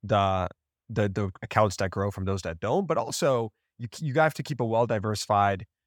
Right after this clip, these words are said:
you know, uh, a well-diversified content and to try to bring stuff that's actually interesting to people.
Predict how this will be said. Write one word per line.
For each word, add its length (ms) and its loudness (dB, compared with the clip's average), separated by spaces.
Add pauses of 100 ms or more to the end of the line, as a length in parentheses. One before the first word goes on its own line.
you 120 -4
know, 240 2 (420)
uh, 420 4
a 60 -4
well-diversified 600 0
content 680 -4 (440)
and 480 -4
to 140 -12
try 260 2
to 100 2
bring 280 -2
stuff 300 0
that's 140 -4
actually 360 -4
interesting 440 -6
to 80 -10
people. 340 -10